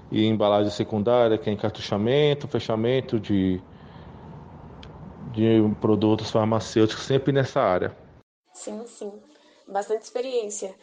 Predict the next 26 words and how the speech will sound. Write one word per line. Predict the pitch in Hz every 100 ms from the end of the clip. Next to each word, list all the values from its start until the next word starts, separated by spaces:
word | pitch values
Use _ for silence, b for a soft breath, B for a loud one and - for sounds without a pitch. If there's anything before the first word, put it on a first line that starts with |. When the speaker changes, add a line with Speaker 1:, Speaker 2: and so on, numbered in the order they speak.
| - -
Speaker 2:
E | 233
o | 240
que | 269
que | -
você |
acha | 330 311
mais | 277 269 320 320
legal | 311 262 226
de | -
trabalhar | 214 208 196 185 185
com | 175 202
produção, | 196 196 - 190 170
assim? | 170 - 165 _ _ _ _ -
Speaker 1:
Por | - 185
ser | 220
bem | 185 233
dinâmico, | 233 185 180 165 151 151
né? | 143 147 151
Ainda | 139 123 127
mais | 127 131 151 135
em, | 143 135 127 120 113 110 110 110
em |
relação | 107 123 120 - 131
à |
indústria | 120 123 -
farmacêutica, | 123 117 107 - 156 143 - 113